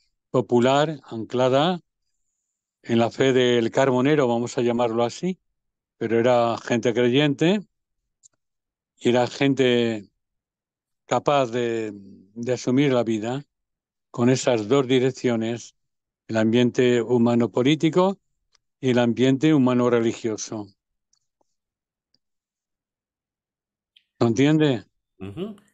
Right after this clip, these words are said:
Speaker 2: Y es por eso que, eh, la Dios, eh, que camina de la mano con el hombre, el eterno presente, ¿no? Eh,
Speaker 1: Sí.
Speaker 2: Dios, eh, viene en ayuda del, del ser humano, ¿no? Para que, como usted dice,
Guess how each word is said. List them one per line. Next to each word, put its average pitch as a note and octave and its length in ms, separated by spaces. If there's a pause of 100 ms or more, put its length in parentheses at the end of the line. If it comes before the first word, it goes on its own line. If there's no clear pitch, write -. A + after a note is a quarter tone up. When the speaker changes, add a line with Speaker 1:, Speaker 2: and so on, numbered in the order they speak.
Speaker 2:
Y A#2+ 180
es C#3 60
por C3 200
eso E3 420
que, G#2 580
eh, G#2+ 180
la G2+ 720
Dios, C3 720
eh, F2+ 480
que F#2 120
camina G#2+ 600
de F#2 80
la F#2 80
mano G#2 240
con G#2 140
el G2 100
hombre, A#2 540
el F#2+ 120
eterno D#3+ 420
presente, F#2 560
¿no? C#3 200 (600)
Eh, G2 200
Speaker 1:
Sí. A#2+ 140
Speaker 2:
Dios, A#2 480 (600)
eh, F#2 420 (360)
viene B2+ 340
en G2+ 100
ayuda A2+ 680 (440)
del, G2 460
del F#2+ 180
ser C#3+ 200
humano, E3 320
¿no? F3+ 140
Para C3+ 240
que, G#2+ 160
como G#2+ 220
usted C3 240
dice, B2+ 600